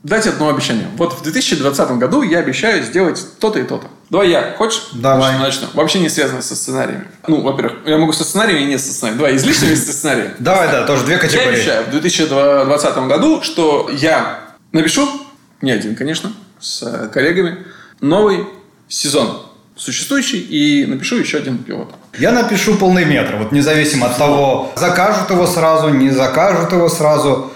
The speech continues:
Speaker 2: какой-то напишу.
Speaker 1: Теперь не сценарный. Я обещаю в две тысячи двадцатом году, наконец, э, пожать сотку от груди. Дело в том, что я уже в течение... и д-, на две тысячи восемнадцатый я её планировал, и на
Speaker 2: Мгм.
Speaker 1: две тысячи девятнадцатый я её планировал.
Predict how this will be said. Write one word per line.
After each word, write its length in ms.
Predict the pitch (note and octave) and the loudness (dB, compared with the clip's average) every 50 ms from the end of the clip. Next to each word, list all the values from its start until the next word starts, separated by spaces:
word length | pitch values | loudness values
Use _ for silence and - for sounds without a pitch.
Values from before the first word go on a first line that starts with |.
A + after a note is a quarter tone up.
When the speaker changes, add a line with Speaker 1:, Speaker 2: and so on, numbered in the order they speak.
| - - - | -20 -12 -6
Speaker 2:
какой-то 480 | - A#2 A#2 C3+ D#3 G#3 A#3 A3+ - D#3 | -4 -2 0 2 4 4 4 4 4 2
напишу. 420 | D3 D3+ D3 D3+ B2+ - - G#2 G2 F#2 F2 - - - | 2 2 2 0 0 -2 -2 -6 -8 -10 -12 -16 -18 -20
Speaker 1:
Теперь 260 | - - - E3 D#3 D#3 | -12 -6 -4 -2 0 0
не 120 | D3+ C#3 | 0 -2
сценарный. 380 | - - A#2 A2 G#2+ G#2 - - - - - _ - | -2 -4 -4 -4 -4 -6 -6 -10 -18 -20 -20 _ -14
Я 220 | B2 C3 C#3+ D3 | -8 -2 0 0
обещаю 440 | C#3+ C3 B2 - - C#3+ D3 D#3 D#3 - - - - - - - | 0 0 0 -2 -2 0 0 -2 -2 -6 -10 -16 -20 -20 -20 -18
в 80 | A2+ | -16
две 100 | A2 A2 | -14 -10
тысячи 200 | G#2 A2+ - - | -8 -8 -8 -6
двадцатом 360 | A2+ G#2+ G#2 - A2+ - G#2 F#2+ | -6 -6 -4 -4 -6 -6 -6 -6
году, 260 | F#2+ G#2 C3 D#3+ F#3+ - | -4 -4 -4 -4 -6 -6
наконец, 600 | - A2+ A2 - A2+ A#2+ D3+ D#3+ - - - - - | -4 -4 -2 0 0 0 0 -2 -4 -6 -12 -12 -12
э, 420 | C3 B2 A#2+ A2 G#2 G#2 G#2 G#2+ - - - - - - | -10 -6 -4 -2 -2 -2 -2 -4 -6 -10 -12 -10 -6 -2
пожать 320 | C3 B2 A#2 C#3+ C#3+ - - | 0 0 2 2 0 0 0
сотку 340 | - C3+ A2+ - - G#2 | -2 -2 -4 -4 -4 -6
от 80 | G#2+ G#2 | -6 -4
груди. 260 | - - G2+ - - - - - - | -6 -8 -8 -8 -8 -10 -14 -12 -6
Дело 160 | E3 D#3+ F#3+ | -2 0 0
в 20 | F3+ | 2
том, 100 | A#3 G#3 | 2 0
что 120 | - G3 | 0 0
я 60 | F3+ | 2
уже 120 | E3+ D#3 D#3 | 2 2 0
в 320 | C3+ A#2 - - - - - | -2 -4 -6 -10 -12 -12 -8
течение... 460 | D3 - - E3+ D#3 D3 C3+ A#2 - - - - - _ _ _ _ _ _ _ _ _ - | -6 -4 -2 0 0 0 0 -2 -4 -8 -12 -20 -20 _ _ _ _ _ _ _ _ _ -4
и 100 | - C#3 | -2 -2
д-, 180 | C#3 D#3 D3+ - - - | -2 -2 -4 -6 -6 -4
на 80 | D3+ D3 | -2 -2
две 80 | C3 - | -2 -2
тысячи 180 | - - - | -4 -2 -2
восемнадцатый 440 | C#3 - - A#2+ B2 A#2+ - - A2 | -2 -2 -2 -2 -2 -2 -2 -4 -4
я 60 | G#2 | -4
её 80 | G#2+ - | -6 -6
планировал, 360 | - G#2 G#2 F#2+ E2+ E2+ - - | -6 -6 -6 -6 -8 -10 -10 -4
и 80 | B2 | 0
на 120 | C#3+ D#3+ D#3 | 2 2 2
Speaker 2:
Мгм. 80 | D3 C#3+ | 2 0
Speaker 1:
две 80 | - | -2
тысячи 180 | - D3+ - C#3+ | -4 -4 -4 -4
девятнадцатый 400 | C3+ - C3 C3+ C3+ - - A#2+ | -6 -4 -4 -4 -4 -4 -4 -4
я 40 | A2 | -4
её 60 | - | -4
планировал. 420 | - G2+ A2 A2+ G#2+ G2+ - - | -4 -4 -4 -4 -4 -4 -6 -10